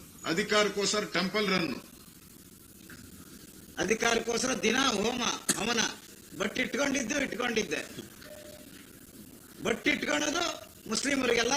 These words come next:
Speaker 2: ದಾನ ಎರೆಯೋದು, ದುಡ್ಡನ್ನೆಲ್ಲ ಬಂದ್ಬಿಟ್ಟು. ಆ? ಆ, ಒಂಥರ ಇದು ತೆರಿಗೆ ದಾಳಿ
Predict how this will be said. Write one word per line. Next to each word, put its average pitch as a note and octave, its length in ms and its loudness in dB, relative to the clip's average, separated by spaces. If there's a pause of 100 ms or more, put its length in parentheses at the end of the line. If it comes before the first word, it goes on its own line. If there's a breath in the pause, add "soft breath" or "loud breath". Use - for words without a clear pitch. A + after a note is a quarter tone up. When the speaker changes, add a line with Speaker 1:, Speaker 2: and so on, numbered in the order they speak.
Speaker 2:
ದಾನ A3+ 280 8
ಎರೆಯೋದು, G#3 540 2
ದುಡ್ಡನ್ನೆಲ್ಲ F3 440 0
ಬಂದ್ಬಿಟ್ಟು. B3+ 440 -4 (1400)
ಆ? - 100 0 (1040)
ಆ, - 300 -2
ಒಂಥರ A3+ 260 4 (200)
ಇದು A#3 220 6
ತೆರಿಗೆ A#3 500 6
ದಾಳಿ A#3 280 6